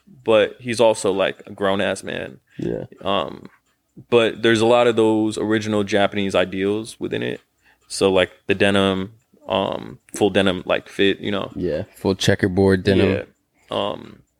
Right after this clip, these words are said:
Speaker 1: so it's very, it's like, it's true to him. I ca-, I can't even hate on it, but it's just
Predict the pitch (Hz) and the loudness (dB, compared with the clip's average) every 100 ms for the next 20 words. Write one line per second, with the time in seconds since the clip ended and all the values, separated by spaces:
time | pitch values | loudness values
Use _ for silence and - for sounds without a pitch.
0 | _ - - 110 107 90 113 131 165 143 | _ -6 2 4 4 2 2 2 2 2
1 | 131 127 - 135 - - - 220 196 143 | 2 2 2 -2 -4 -2 2 4 4 4
2 | 156 127 104 - - 110 - 147 127 127 | 2 0 -2 -6 -2 -2 -2 -4 -2 0
3 | 123 101 78 - 110 104 - 107 104 110 | 0 -2 -8 -8 -2 -2 -2 -8 -6 -6
4 | 98 - | -6 -12